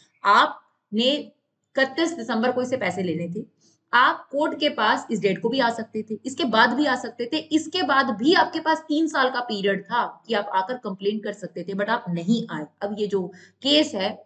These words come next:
ये स्टेल केस है, बासी केस है, इसमें facts destroy हो चुके होंगे, बहुत सारी चीजें destroy हो गई। तो limitation एक्ट ये कहेगा कि अब इस application को, अब आपके इस सूट को यहाँ पर कोर्ट में सुनवाई नहीं करी जाएगी।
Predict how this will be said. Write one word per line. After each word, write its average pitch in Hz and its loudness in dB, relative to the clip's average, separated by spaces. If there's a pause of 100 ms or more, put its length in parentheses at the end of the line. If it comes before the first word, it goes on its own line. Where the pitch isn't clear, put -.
ये 233 -4
स्टेल 294 0
केस 202 2
है, 233 -2
बासी 202 0
केस 196 -4
है, 196 -4
इसमें 247 -8
facts - -4
destroy 214 0
हो 202 -2
चुके 185 -8
होंगे, 226 -6
बहुत 247 -2
सारी 208 -4
चीजें 196 -4
destroy 180 -6
हो 175 -4
गई। 226 2 (380)
तो 269 -4
limitation 269 2
एक्ट 233 -2
ये 220 0
कहेगा 202 -2
कि 254 -8
अब - -2
इस 285 -6
application 208 0
को, 175 -10
अब 262 -2
आपके - -2
इस 226 -8
सूट 247 -2
को 175 -4 (240)
यहाँ 208 -2
पर 214 -4
कोर्ट 208 4
में 202 -4
सुनवाई 196 -4
नहीं 180 0
करी 202 -2
जाएगी। 160 -2